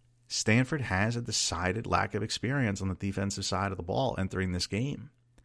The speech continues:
And that is an area where I do think Oregon is gonna have the potential to really, really exploit some things, especially with this new offense.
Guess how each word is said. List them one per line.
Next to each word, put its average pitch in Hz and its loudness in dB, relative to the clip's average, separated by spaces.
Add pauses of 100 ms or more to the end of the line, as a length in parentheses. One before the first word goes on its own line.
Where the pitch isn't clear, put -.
(320)
And 92 2
that 104 6
is 101 4
an 95 2
area 104 4
where 90 4
I 85 6
do 92 0
think 98 0
Oregon 98 4
is 85 -4
gonna 90 -2
have 90 -2
the - -8
potential 101 -4 (440)
to 92 0
really, 90 6
really 87 2
exploit 95 0
some 85 -2
things, 80 -4 (960)
especially 104 4
with 95 4
this 95 -2
new 92 2
offense. 98 4